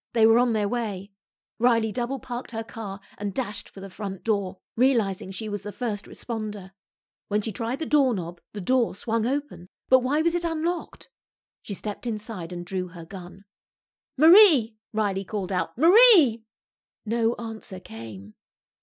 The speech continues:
Riley knew for certain that something awful had happened here, or was happening right now.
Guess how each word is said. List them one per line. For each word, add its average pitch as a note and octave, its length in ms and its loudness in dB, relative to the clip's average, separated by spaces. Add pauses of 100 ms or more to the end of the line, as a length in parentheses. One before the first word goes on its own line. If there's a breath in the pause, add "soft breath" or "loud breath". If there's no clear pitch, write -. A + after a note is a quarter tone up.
(520)
Riley F#3+ 380 0
knew F#3+ 220 -2
for G3 120 -10
certain F#3 580 -4 (180)
that - 140 -12
something F#3 440 -6 (100)
awful E3+ 500 -4
had - 180 -14
happened D#3+ 420 -14
here, E3 340 -10 (520)
or G3+ 100 4
was F#3 180 0
happening E3 460 -10
right F3 300 -8
now. F3+ 400 -8